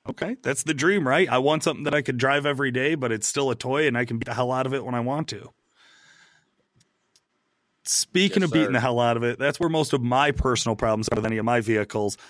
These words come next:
Speaker 1: That might not be your situation. Uh, walk us through this build, man. Wh-, where did you get started with it? And what were some of the challenges you faced as you've been putting it together?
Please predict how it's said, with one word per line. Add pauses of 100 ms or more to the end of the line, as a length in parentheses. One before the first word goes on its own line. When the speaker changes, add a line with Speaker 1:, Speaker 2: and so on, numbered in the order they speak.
(160)
Speaker 1:
That
might
not
be
your
situation. (260)
Uh,
walk
us
through
this
build,
man.
Wh-,
where
did
you
get
started
with
it? (460)
And
what
were
some
of
the
challenges
you
faced
as
you've
been
putting
it
together?